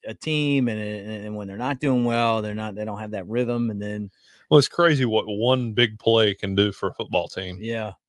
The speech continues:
Speaker 1: it
Speaker 2: You know,
Speaker 1: is.
Speaker 2: you play, play a game, and, and you, you know, we played Arkansas my senior year. The first half was like, man, n-, no matter what we did, it was like self-inflicted wounds,
Speaker 1: Right.
Speaker 2: or, or they'd call the perfect play against,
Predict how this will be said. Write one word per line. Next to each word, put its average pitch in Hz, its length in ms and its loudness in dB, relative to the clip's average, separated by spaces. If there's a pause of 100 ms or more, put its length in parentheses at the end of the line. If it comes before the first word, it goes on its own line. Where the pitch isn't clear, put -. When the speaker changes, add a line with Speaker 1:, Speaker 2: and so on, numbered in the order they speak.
Speaker 1:
it 113 140 -4
Speaker 2:
You 123 80 2
know, 107 80 2
Speaker 1:
is. 107 120 0
Speaker 2:
you 107 100 -4
play, 123 400 6
play 127 320 4
a 113 40 0
game, 117 440 0
and, 92 260 -8
and 95 480 -2
you, 110 80 0 (1300)
you 110 60 2
know, 101 100 4
we 113 140 4
played 113 240 2
Arkansas 113 560 2
my 107 160 0
senior 101 380 -6
year. 98 280 -4
The 92 60 -10
first 120 400 4
half 113 340 0
was 92 140 -10
like, 92 240 2 (220)
man, 107 300 -6
n-, 117 180 -8
no 135 200 2
matter 123 300 0
what 123 180 -2
we 127 120 -2
did, 127 220 4
it 110 100 -2
was 95 120 -8
like 98 260 -4 (1500)
self-inflicted 131 840 2
wounds, 127 640 0
Speaker 1:
Right. 120 60 -6
Speaker 2:
or, 110 300 -2
or 104 40 -4
they'd 120 220 2
call 131 220 6
the 110 80 -2
perfect - 440 -4
play 123 320 4
against, 110 420 -8